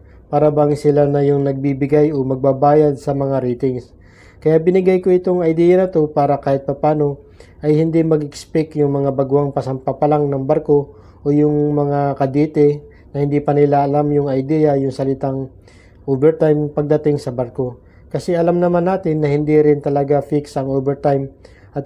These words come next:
ito ay nakati-, nakadepende sa isang opisyal na makakasama ng isang oiler. Pero hindi naman lahat mga kabuhay barko na ka-,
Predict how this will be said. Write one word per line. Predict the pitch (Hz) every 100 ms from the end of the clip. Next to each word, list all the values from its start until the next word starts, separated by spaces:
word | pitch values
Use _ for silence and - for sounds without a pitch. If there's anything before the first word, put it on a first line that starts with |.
| 151
ito | 147 165 156
ay | 143
nakati-, | 139 139 139 147 143
nakadepende | 160 139 143 135 147 175 180 165 156
sa | 160
isang | 135 - 139 135
opisyal | 131 139 - 147 147
na | 139 131
makakasama | 131 131 135 139 160 151 151
ng | 143 143 143
isang | 147 139
oiler. | 131 127 131 127 - - - - - -
Pero | 180
hindi | 190 196 190
naman | 190 185 180
lahat | 165 170 170 - - - - - - - -
mga | 143 147
kabuhay | 139 143 143 139
barko | 139 - 143 139
na | 139 135 135 135
ka-, | - 170